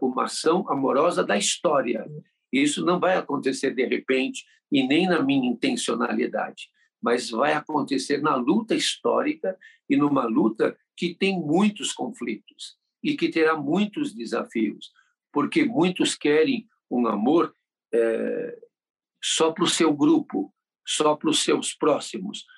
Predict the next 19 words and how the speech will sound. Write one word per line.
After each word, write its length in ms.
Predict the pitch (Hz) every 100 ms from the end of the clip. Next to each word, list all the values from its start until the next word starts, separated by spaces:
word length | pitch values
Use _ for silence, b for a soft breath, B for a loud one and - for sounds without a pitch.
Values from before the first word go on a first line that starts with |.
| b
só 260 | - 151
pra 160 | 156 156
aqueles 440 | 151 160 147 147
que 140 | - 147
lhe 120 | 143
interessam, 720 | 147 - 135 139 127 - - - _ -
só 220 | - 156
pra 120 | 160
aqueles 420 | - 160 143 135
que 140 | - 147
retribuem, 960 | 151 147 143 135 123 160 135 107 90 - _ _ -
só 280 | - 165 165
esses. 520 | 160 151 - 110 - _ _ 151
É 220 | 143 143
aquilo 440 | 143 - 165 160
que 140 | 151 151
a 60 |
gente 360 | 135 147 143 143
diz, 400 | 110 123 110